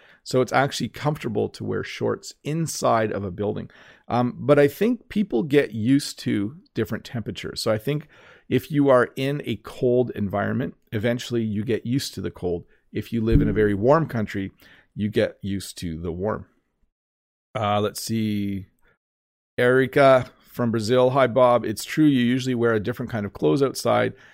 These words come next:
And then when you are inside of the house, you let all the, this on a coat rack 'cause there is a heater." So when my kids play outside in the snow, when they come in, we have a rack close to where the heat comes out of a pipe,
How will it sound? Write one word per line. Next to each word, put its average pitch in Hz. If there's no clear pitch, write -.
And 113
then 117
when 117
you 113
are 104
inside 143
of 120
the 123
house, 113
you 110
let 110
all 127
the, 123
this 120
on 107
a 95
coat -
rack 110
'cause 92
there 110
is 98
a 90
heater." 127
So 143
when 135
my 135
kids 170
play 135
outside 110
in 104
the 101
snow, 120
when 120
they 127
come 120
in, 135
we 127
have 143
a 117
rack 104
close 135
to 117
where 113
the 104
heat -
comes 110
out 107
of 98
a -
pipe, -